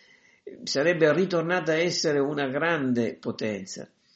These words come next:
E considerando che il nazismo, siamo nel trentadue, non è ancora al potere, ma è già presente con uno,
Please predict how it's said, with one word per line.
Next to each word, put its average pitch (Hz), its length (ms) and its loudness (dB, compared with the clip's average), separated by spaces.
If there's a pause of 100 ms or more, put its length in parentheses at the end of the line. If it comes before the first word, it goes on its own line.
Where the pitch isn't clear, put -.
(400)
E - 80 -16
considerando 214 800 2
che 165 320 0
il 143 100 -4
nazismo, 135 720 -2
siamo 131 300 0
nel 127 160 2
trentadue, 143 720 2
non 127 180 -2
è 151 80 -2
ancora 131 540 0
al 123 140 2
potere, 123 600 -2 (560)
ma 190 140 0
è 254 160 4
già 180 240 2
presente 117 760 -2
con 120 180 -2
uno, 127 140 -2